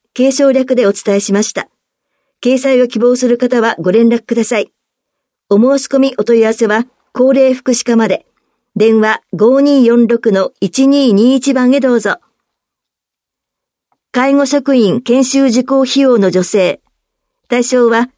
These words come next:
次のすべてに該当する方。一、介護職員初任者研修、または介護職員実務者研修を修了後、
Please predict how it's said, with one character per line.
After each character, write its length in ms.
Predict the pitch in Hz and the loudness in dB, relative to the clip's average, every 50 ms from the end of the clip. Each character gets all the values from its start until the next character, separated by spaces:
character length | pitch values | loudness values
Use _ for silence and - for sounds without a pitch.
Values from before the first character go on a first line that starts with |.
| _ _ _ | _ _ _
次 300 | _ - - 269 262 285 | _ -6 -4 -2 0 0
の 120 | 269 262 247 | 0 0 -2
す 160 | 254 - 294 | -2 -2 -2
べ 120 | 294 285 | -2 0
て 140 | 277 277 247 | 0 0 0
に 100 | 226 202 | 0 0
該 200 | - 190 214 214 | 0 -2 -2 -2
当 180 | - 226 214 214 | 0 0 -2 0
す 140 | - 208 190 | 0 -2 -2
る 100 | 190 185 | -2 -2
方。 320 | 202 185 - 196 - - _ _ _ _ _ _ _ _ _ _ _ _ _ _ _ _ _ _ - | -2 -6 -6 -8 -10 -10 _ _ _ _ _ _ _ _ _ _ _ _ _ _ _ _ _ _ -6
一、 380 | 110 - - 214 233 - - _ _ _ _ _ _ _ _ | -6 -4 -2 -2 -4 -4 -4 _ _ _ _ _ _ _ _
介 200 | - 247 269 277 | -4 -2 0 0
護 140 | 285 277 269 | 0 0 0
職 280 | 262 285 269 269 277 254 | 0 -2 -2 0 0 2
員 240 | 226 202 175 - - _ | 2 2 0 -2 -6 _
初 180 | - - 233 | -6 -2 0
任 200 | 233 262 285 277 | 2 2 2 2
者 140 | 254 277 254 | 0 -2 -4
研 240 | 254 254 247 240 220 | -2 0 0 0 0
修、 360 | - - 180 175 160 - - _ _ _ _ _ _ _ | 0 -2 -2 -2 -2 -2 -4 _ _ _ _ _ _ _
ま 120 | 226 240 | -4 -4
た 120 | 247 269 254 | -2 -2 -2
は 220 | 220 208 226 - _ _ _ | 0 -2 -2 -4 _ _ _
介 220 | - 254 262 269 269 | -4 -2 0 0 0
護 100 | 277 269 | 0 0
職 300 | 262 269 262 262 277 254 | 0 -2 -2 0 0 2
員 240 | 226 196 170 - - | 2 2 0 -2 -6
実 260 | - 160 170 - 269 285 | -8 -8 -4 -2 0 0
務 100 | 277 254 | 0 0
者 120 | 277 262 | -2 -2
研 220 | 262 277 269 262 | -2 0 0 0
修 260 | 254 254 220 220 196 190 | 0 0 0 0 2 2
を 120 | 190 190 | 0 0
修 260 | - - 226 233 233 | -2 -2 0 0 2
了 200 | 208 220 214 208 202 | 2 2 2 2 2
後、 200 | 202 196 208 | 0 0 -2